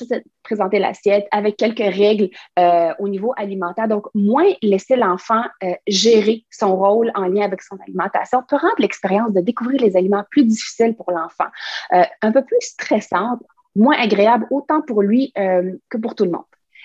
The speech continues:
Et le fait de mettre les repas au centre de la table, c'est vraiment,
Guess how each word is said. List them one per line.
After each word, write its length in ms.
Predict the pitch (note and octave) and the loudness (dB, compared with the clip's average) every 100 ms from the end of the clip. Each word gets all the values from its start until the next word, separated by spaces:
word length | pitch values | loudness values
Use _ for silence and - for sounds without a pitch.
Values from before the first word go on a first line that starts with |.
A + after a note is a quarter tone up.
| - - | -20 -4
Et 120 | E4 A#4+ | 0 2
le 100 | F3+ | 2
fait 220 | - C#4+ | 2 0
de 100 | G3+ | 2
mettre 280 | E3+ G3+ - - | 2 0 -2 -4
les 140 | F#3 | -4
repas 240 | F3+ G#3 | -4 0
au 80 | B3 | 0
centre 260 | - G#3 G3 | 0 -2 0
de 60 | |
la 140 | E3+ E3+ | 0 0
table, 240 | A#3 B3 - | -2 -2 -4
c'est 80 | |
vraiment, 440 | F#3+ F#3+ G#3+ C#4 | -4 -2 0 0